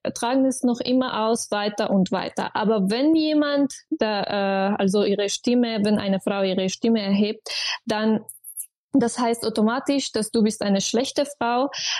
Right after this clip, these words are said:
w-, äh, weil wenn, also, äh, einerseits muss die Ident-, Identität von Frau, äh,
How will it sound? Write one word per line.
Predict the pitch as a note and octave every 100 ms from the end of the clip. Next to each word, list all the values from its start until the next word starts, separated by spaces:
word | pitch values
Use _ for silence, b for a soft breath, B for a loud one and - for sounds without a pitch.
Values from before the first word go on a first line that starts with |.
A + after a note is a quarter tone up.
| -
w-, | F#3 G3
äh, | - G3+ G3 G3 F#3+
weil | G3+ G3 G3 F#3 -
wenn, | F3+ A3+ B3+ C4 B3 -
also, | - G3+ G#3+ G3+ B B -
äh, | G3
einerseits | G3 - A#3 A#3 - A3 G#3+
muss | A3+ A3+
die | G#3+
Ident-, | F#3+ F3+ F#3 -
Identität | - - G3+ G3 G3 F#3+ D4 -
von | D4
Frau, | - A#3+ A3+ A3+
äh, | A3 G3+ G3+ G3+